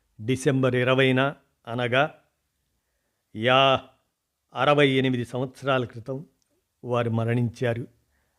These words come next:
నేడు అనగా డిసెంబర్ ఇరవై, ఇరవై నా-, ఇరవై ఇరవై నాలుగున వారి అరవై ఎనిమిదవ వర్ధంతి సందర్భంగా దేవిదాస్ దేబూజీ గాడ్గే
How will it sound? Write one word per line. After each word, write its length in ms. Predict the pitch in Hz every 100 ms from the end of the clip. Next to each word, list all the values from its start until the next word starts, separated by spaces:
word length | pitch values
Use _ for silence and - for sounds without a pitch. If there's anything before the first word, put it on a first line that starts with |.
| _ _ _ _ _ _ _
నేడు 520 | 123 123 139 127 127 - _ _
అనగా 420 | 127 123 123 151 - _ _ _ _ _ _ _ _ _ _ _ _ -
డిసెంబర్ 500 | 139 143 151 143 127
ఇరవై, 440 | 123 131 135 135 - _
ఇరవై 340 | 117 123 131 127
నా-, 300 | 120 127 139 - _ _ 127
ఇరవై 320 | 127 139 139
ఇరవై 340 | 123 127 135
నాలుగున 520 | 123 127 131 127 135 175 _ _ _ _ _
వారి 360 | 113 127 127 120
అరవై 280 | 120 131 131
ఎనిమిదవ 340 | 127 127 127
వర్ధంతి 400 | 123 110 117 113 113
సందర్భంగా 640 | 117 120 110 117 123 151 - _ _ _ 120
దేవిదాస్ 880 | 107 165 185 190 165 165 147 -
దేబూజీ 640 | 117 147 135 139 120 131 123
గాడ్గే 560 | 123 120 110 127 131